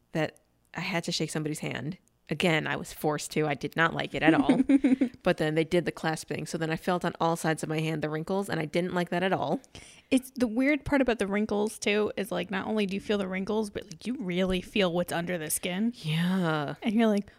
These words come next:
Speaker 2: "Oh, that's all cartilage."
Speaker 1: Yeah, no.
Speaker 2: <laughs>
Speaker 1: And,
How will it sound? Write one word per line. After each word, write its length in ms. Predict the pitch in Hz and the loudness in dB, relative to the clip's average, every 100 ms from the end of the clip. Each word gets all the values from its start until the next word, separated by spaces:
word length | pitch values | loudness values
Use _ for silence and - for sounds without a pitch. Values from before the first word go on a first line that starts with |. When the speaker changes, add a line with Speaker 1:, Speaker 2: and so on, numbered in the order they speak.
| - | -2
Speaker 2:
"Oh, 360 | 254 254 254 240 | 4 6 8 8
that's 160 | 233 | 8
all 140 | 220 214 | 8 6
cartilage." 840 | 233 214 202 202 202 202 190 202 | 6 8 8 6 6 6 6 4
Speaker 1:
Yeah, 300 | 175 190 190 - | 6 6 6 4
no. 360 | 175 202 175 | 2 2 4
Speaker 2:
<laughs> 80 | 156 | 4
Speaker 1:
And, 360 | 160 156 156 | 4 4 2